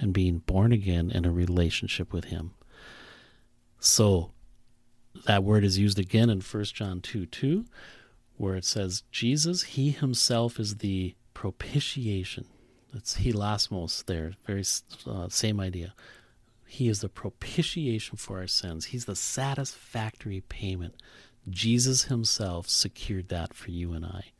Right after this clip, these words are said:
So this is the basis for our justification. Be merciful to me, a sinner.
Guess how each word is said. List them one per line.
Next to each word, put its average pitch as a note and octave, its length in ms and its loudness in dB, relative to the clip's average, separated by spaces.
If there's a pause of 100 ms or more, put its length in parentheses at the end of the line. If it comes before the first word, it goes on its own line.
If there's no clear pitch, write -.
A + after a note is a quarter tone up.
(640)
So - 160 4
this G#2 460 6
is G3 100 6
the D3+ 120 6
basis B2+ 500 6
for G#2+ 160 -2
our F#2+ 100 0
justification. G2 920 -4 (560)
Be G#3 140 6
merciful A3+ 680 6
to F3+ 160 0
me, F3 180 6
a D#3+ 80 6
sinner. C#3 460 0